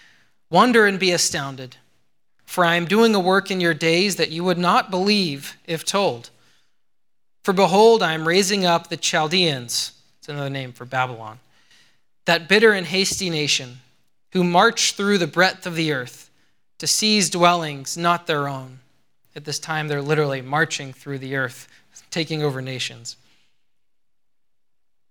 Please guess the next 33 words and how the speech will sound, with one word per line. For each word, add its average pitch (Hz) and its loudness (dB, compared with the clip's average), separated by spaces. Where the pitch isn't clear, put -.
Uh, 147 -20
sorry, - -12
where 139 -16
was - -18
I? 123 -20
There 127 -14
we 120 -16
are. 120 -20
"They 165 2
are 170 6
dreaded 202 2
and 185 -4
fearsome. 143 -8
Their 143 -6
justice 185 0
and 175 -6
dignity 175 -2
go 170 2
forth 156 -2
from 147 -8
themselves. 127 -10
Their 160 4
horses 202 4
are 180 0
swifter 202 -2
than 156 -6
leopards, 208 2
more 160 -6
fierce 214 -2
than 165 -6
the 170 -2
evening 175 0
wolves. 202 0